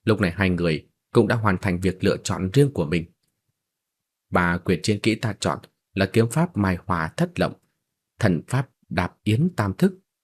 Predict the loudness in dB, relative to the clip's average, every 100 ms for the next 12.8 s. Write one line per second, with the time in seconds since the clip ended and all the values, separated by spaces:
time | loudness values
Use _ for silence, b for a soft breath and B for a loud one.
0 | _ -2 0 -2 0 0 0 -2 -6 _
1 | _ _ 2 2 2 0 2 2 0 -2
2 | 0 -2 -2 -6 _ _ _ _ _ _
3 | _ _ _ _ _ _ _ -2 2 2
4 | 2 2 0 0 -2 0 -2 -2 -4 -2
5 | 0 -2 0 2 2 0 0 0 0 2
6 | 0 -2 -4 0 0 0 0 -2 -2 -4
7 | -6 _ -6 -2 -2 0 2 4 4 2
8 | -2 _ _ _ _ _ _ _ _ _
9 | _ _ _ -4 -2 -2 -6 _ _ _
10 | 2 2 0 0 0 2 2 0 _ _
11 | _ _ _ _ _ _ _ _ _ 0
12 | 0 2 0 -2 -2 -6 -6 -12